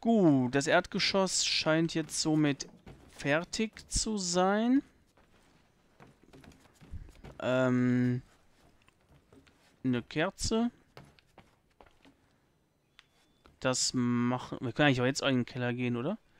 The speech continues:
Aber ich geh erstmal nach oben. So, das ist das Erdgeschoss. Das ist das Obergeschoss, da gibt's noch viel, viel mehr zu sehen. Wir fangen mal, ich überleg jetzt grad mal hier, hier.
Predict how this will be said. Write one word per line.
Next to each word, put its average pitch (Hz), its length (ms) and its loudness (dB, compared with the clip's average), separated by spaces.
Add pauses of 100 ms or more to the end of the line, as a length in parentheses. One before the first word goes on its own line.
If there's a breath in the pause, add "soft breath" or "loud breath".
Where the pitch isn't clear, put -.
(280 soft breath)
Aber 131 140 2
ich 127 40 0
geh 147 60 2
erstmal 143 260 2
nach 110 80 -8
oben. 113 260 -6 (2750)
So, 117 320 -4
das 131 140 -8
ist 131 60 -8
das 120 40 -4
Erdgeschoss. - 640 -8 (200)
Das - 80 -16
ist - 40 -12
das 117 160 -6
Obergeschoss, 170 640 -4
da 143 120 -2
gibt's 139 240 -8
noch 139 160 -2
viel, 139 220 -6
viel 127 140 -6
mehr 127 200 -2
zu - 140 -12
sehen. 190 360 0 (640 loud breath)
Wir 123 120 -6
fangen 147 640 0
mal, 135 720 2
ich 123 80 -10
überleg 120 240 -4
jetzt - 180 -12
grad - 220 -14
mal 113 220 -8
hier, 135 400 -4
hier. 151 500 0